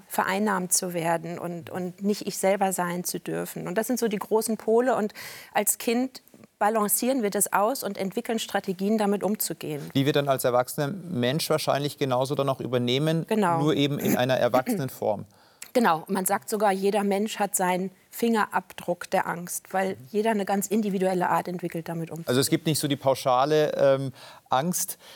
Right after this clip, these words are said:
Speaker 2: äh, Angst, äh, Angstzustand, sondern
Speaker 1: <clears throat>
Speaker 2: jeder hat da seine eigenen Strategien, die er sich dann... Ähm,
Speaker 1: Man kann
Speaker 2: entwickelt
Speaker 1: gewisse
Speaker 2: haben.
Speaker 1: Muster,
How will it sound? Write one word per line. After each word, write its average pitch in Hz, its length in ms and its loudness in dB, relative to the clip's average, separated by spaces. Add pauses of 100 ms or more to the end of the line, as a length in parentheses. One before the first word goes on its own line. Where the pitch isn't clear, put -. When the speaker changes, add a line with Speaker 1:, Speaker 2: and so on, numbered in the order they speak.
(180)
Speaker 2:
äh, 67 320 4
Angst, - 580 2
äh, - 140 2
Angstzustand, 165 720 0
sondern 180 320 -2
Speaker 1:
<clears throat> - 20 -6
Speaker 2:
jeder 139 360 0
hat 135 160 -2
da 139 100 2
seine 131 320 0
eigenen 135 320 0
Strategien, 131 500 -6
die 127 120 -2
er 120 80 0
sich 123 160 -4
dann... 123 260 -2
Ähm, 120 220 -2 (180)
Speaker 1:
Man 214 160 2
kann 233 200 2
Speaker 2:
entwickelt 233 160 2
Speaker 1:
gewisse - 180 2
Speaker 2:
haben. 214 60 4
Speaker 1:
Muster, 208 520 2